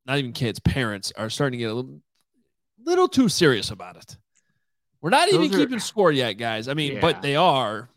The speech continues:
Speaker 1: I'm like, "Yeah, but not officially. There's no winners and losers."
Speaker 2: I feel like you
Speaker 1: Uh,
Speaker 2: see so much more videos now of, like, crazy parents going viral over, you know,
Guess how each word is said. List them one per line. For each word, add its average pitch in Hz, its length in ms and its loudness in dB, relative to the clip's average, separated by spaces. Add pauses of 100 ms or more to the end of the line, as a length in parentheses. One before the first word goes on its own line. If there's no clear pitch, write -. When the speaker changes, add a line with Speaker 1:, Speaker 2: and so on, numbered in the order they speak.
(120)
Speaker 1:
I'm 131 100 -14
like, 143 280 -8
"Yeah, 240 200 -4
but 214 140 -14 (2500)
not 175 180 -6
officially. - 540 -2 (220)
There's 131 220 -6
no 190 100 0
winners 180 400 0
and 147 100 0
losers." 110 540 -6 (600)
Speaker 2:
I 160 40 -20
feel 262 160 -2
like 233 120 0
you 214 40 0
Speaker 1:
Uh, 196 40 -2
Speaker 2:
see 208 140 -4
so 185 280 -2
much 170 280 -4
more 151 240 0
videos 117 680 -2
now 107 380 -4
of, 104 60 -12
like, 104 320 -8 (680)
crazy 170 340 4
parents 165 340 2
going 160 300 4
viral 151 400 8
over, 139 580 4
you 135 120 0
know, 117 300 0